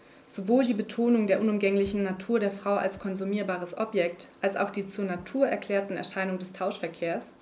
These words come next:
werden in der Prostitution verknüpft,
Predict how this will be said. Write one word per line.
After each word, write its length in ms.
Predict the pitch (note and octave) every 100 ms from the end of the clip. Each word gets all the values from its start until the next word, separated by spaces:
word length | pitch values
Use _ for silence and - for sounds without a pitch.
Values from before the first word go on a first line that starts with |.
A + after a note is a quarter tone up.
| - - - -
werden 220 | - F#3+
in 100 | F#3+
der 80 | A#3
Prostitution 760 | G#3+ G3+ G3 - G3+ G3 F3+ F3+
verknüpft, 640 | - - E3 E3 - -